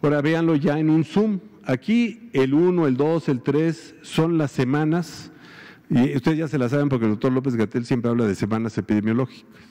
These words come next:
Entonces pueden ver que esta empresa tiene varios picos y que está, eh, en un alto grado de transmisión. Tiene días en los que, cua-, semanas en las que cuarenta trabajadores de esa misma empresa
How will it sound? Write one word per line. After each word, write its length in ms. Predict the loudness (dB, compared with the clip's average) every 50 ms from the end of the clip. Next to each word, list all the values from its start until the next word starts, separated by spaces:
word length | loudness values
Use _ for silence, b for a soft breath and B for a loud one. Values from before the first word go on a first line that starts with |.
| B B B B B B B B B B B B
Entonces 220 | B -2 -2 0
pueden 300 | 2 0 2 2 2 2
ver 240 | 0 0 -2 -2 -2
que 200 | 0 0 0 0
esta 420 | -2 -2 -4 -2 -2 -2 0 0
empresa 420 | 0 0 0 0 0 0 -2 -4 -6
tiene 640 | -2 0 0 2 2 2 2 0 0 -2 -2 -6 -10 -18 -14 -6
varios 440 | -4 -4 -4 -2 -2 -2 -4 -4 -8 -20 -20 -20 -14 -8
picos 380 | -4 -4 -4 -2 -2 -4 -2 -2
y 80 | -2
que 80 | -2 -2
está, 420 | -4 -2 -2 -2 -2 -2 -4 -8 B B B B B B B B B B B B -2
eh, 280 | 0 0 0 0 -2 -2
en 180 | -2 0 2 2
un 160 | 2 2 0
alto 300 | 0 -2 -2 -2 -2 0
grado 380 | 0 0 0 2 2 2 2
de 60 | 0 0
transmisión. 680 | -2 -4 -4 -4 -8 -12 -14 -8 -6 -4 -4 -4 -4
Tiene 540 | -4 -2 0 0 2 2 2 2 2 0 0
días 500 | 0 2 2 2 2 0 -2 -6 -8 -6
en 140 | -2 -2 0
los 180 | 0 -2 -4 -6
que, 320 | -4 -2 0 0 0 -2 B B B B B B B B B B
cua-, 300 | -2 -2 -2 -2 -4 -6
semanas 480 | -4 -2 -2 -2 -2 -2 -2 -4 -4 -2
en 120 | -2 -4
las 120 | -4 -4 -4
que 140 | -4 -4
cuarenta 500 | -2 -2 -2 -2 -2 -2 -4 -2 -4 -4
trabajadores 800 | -4 -2 -2 -2 -4 -4 -4 -4 -2 0 0 0 0 -2 -2 -2
de 200 | -2 0 0 0
esa 220 | -2 -2 -4 -4 -2
misma 440 | 0 0 0 -2 -2 0 0 0 0
empresa 500 | 0 -2 -2 -2 -2 -2 -4 -6 -6